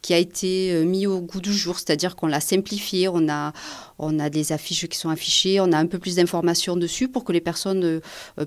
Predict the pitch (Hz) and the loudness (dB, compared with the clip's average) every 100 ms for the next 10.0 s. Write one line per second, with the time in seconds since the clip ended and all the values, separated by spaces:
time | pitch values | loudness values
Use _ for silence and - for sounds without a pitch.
0 | - 214 - 175 - - 233 196 170 160 | -4 -2 0 -2 -4 0 0 2 2 4
1 | 156 175 226 220 185 151 147 - - - | 2 2 0 0 0 -2 -4 -10 -10 0
2 | 151 185 175 165 156 165 165 226 254 - | 0 2 4 4 4 0 0 2 4 2
3 | - 208 220 180 - - 196 214 180 156 | 2 2 4 4 0 -2 -2 -2 -2 -4
4 | 156 - - - 151 151 170 170 185 196 | -6 -14 -18 -10 -8 -4 -2 0 0 0
5 | 175 170 160 165 165 185 175 156 143 - | -6 -6 -4 -2 -2 -2 -2 -4 -4 -6
6 | 175 165 165 143 - - _ - - - | -4 -4 -4 -6 -8 -14 _ -20 -20 -18
7 | - 165 165 170 - 175 180 190 190 - | -6 -2 2 0 0 -6 -4 -2 -2 0
8 | 190 180 180 180 180 175 170 180 175 - | 2 2 2 2 4 4 4 2 2 0
9 | 254 349 - 170 156 156 - 160 151 | -4 -6 -6 -6 -4 -4 -6 -8 -6